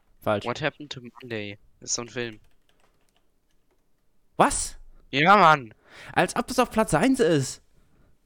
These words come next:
Speaker 1: Ich wollte grad schon sagen,
Speaker 2: <laughs>
Speaker 1: das ist bloß so ein Scheißfilm, den keiner sich antut, außer du.
Speaker 2: <laughs>
Speaker 1: Wir müssen mal so grad die
Speaker 2: Ich hab den gar nicht geguckt, ich weiß nur, dass es den gibt.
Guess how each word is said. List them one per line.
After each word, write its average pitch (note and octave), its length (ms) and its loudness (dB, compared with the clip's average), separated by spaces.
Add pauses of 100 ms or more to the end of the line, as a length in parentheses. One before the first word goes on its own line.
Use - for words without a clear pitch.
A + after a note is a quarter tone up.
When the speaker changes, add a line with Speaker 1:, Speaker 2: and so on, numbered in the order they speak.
(160)
Speaker 1:
Ich - 260 0
wollte - 180 2
grad F3 160 2
schon E3 100 -2
sagen, F3 200 -4
Speaker 2:
<laughs> - 0 -
Speaker 1:
das A3 100 -2
ist - 60 -14
bloß F#3 160 -4
so F#3 60 0
ein C3 60 0
Scheißfilm, F#3 520 -2
den E3 100 0
keiner F#3 220 -4
sich C3+ 140 -4
antut, G3 200 -4
außer A#2+ 180 -2
du. A#2 280 -4 (1600)
Speaker 2:
<laughs> - 0 -
Speaker 1:
Wir - 1500 -4
müssen D3 140 0
mal F#3 80 2
so D#3 120 2
grad F3 140 -2
die E3 100 -4
Speaker 2:
Ich B2+ 80 0
hab B2+ 140 -4
den D3+ 140 -6
gar C#3 120 0
nicht C#3+ 200 -8
geguckt, D#3+ 420 -6
ich - 140 -4
weiß B2 180 -4
nur, D3+ 120 -8
dass C3+ 160 -6
es A2+ 140 -16
den G#2+ 180 -12
gibt. A#2+ 360 -12